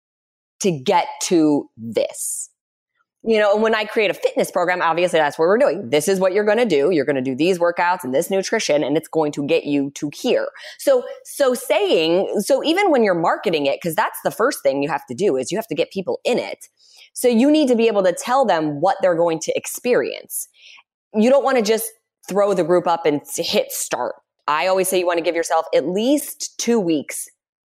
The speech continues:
of advertising it so that you can draw the community in.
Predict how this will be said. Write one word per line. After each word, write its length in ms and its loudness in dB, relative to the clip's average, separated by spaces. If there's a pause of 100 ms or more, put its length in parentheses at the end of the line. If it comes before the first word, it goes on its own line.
(140)
of 180 0
advertising 800 -2
it 220 -2 (520)
so 140 -2
that 120 2
you 100 -4
can 180 0
draw 340 2
the 120 -2
community 640 -2 (100)
in. 320 -6